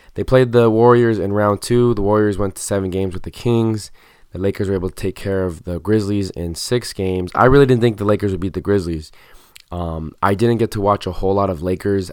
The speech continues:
after the trade deadline. I watched a lot of Lakers, not a lot, but I've watched, uh, almost ten games or so with, before the trade deadline when they still had Russell Westbrook and the chemistry was just off. They looked like a bad team.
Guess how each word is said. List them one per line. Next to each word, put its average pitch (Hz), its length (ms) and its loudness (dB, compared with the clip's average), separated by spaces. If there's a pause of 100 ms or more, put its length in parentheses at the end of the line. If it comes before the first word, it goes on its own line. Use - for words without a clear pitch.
after 92 320 -4
the 104 120 -4
trade 113 280 -2
deadline. 117 480 0 (440)
I 90 140 -6
watched 85 300 -6
a 82 60 -8
lot 87 220 -2
of 82 120 -4
Lakers, 92 380 -4
not 107 140 0
a 85 40 -4
lot, 85 360 0
but 85 80 -8
I've 90 140 -8
watched, - 440 -6 (140)
uh, 95 240 -6
almost 120 340 -4
ten 131 140 -2
games 101 580 -6 (340)
or 92 140 -12
so 87 640 -6
with, 92 480 -6
before 104 580 -4 (260)
the 92 60 -18
trade 92 240 -8
deadline 87 280 -6
when 87 100 -8
they 85 60 -8
still 120 240 -2
had 110 160 2
Russell 101 320 -2
Westbrook 92 580 -4
and 80 140 -10
the 78 60 -12
chemistry 110 440 -4
was 95 160 -4
just 90 200 -8
off. 85 320 -4
They 87 100 -6
looked 95 200 -6
like 92 120 -8
a 87 60 -8
bad 82 340 -8
team. 87 320 -8